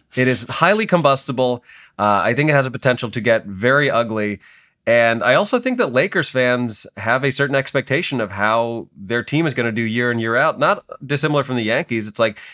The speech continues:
any year that the Lakers are not competing for a championship feels like a failure. And, uh, I mean, what did they lose by, thirty points? Not to mention that LeBron was, like,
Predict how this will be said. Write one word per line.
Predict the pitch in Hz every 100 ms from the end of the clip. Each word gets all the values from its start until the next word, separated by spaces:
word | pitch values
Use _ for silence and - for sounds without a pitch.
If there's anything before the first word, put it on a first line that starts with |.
| -
any | 143 165
year | 175
that | 160
the | 139
Lakers | 127 131 139 127
are | 113
not | 113 117 -
competing | 117 135 127
for | 113
a |
championship | 104 135 131 104 - 107 - - -
feels | - 120 123 113
like | 113 107
a | -
failure. | - 123 135 107 98
And, | - 101 98 95
uh, | 95 92 92 85 -
I | 98
mean, | 95 92
what | 113
did | 147
they | 113
lose | 104
by, | 101
thirty | 98 113 117 123
points? | 113 143 - - -
Not | 143 -
to |
mention | 135 135 147
that | 131 123
LeBron | 113 110 107 123 131
was, | 120 110
like, | 107 107 -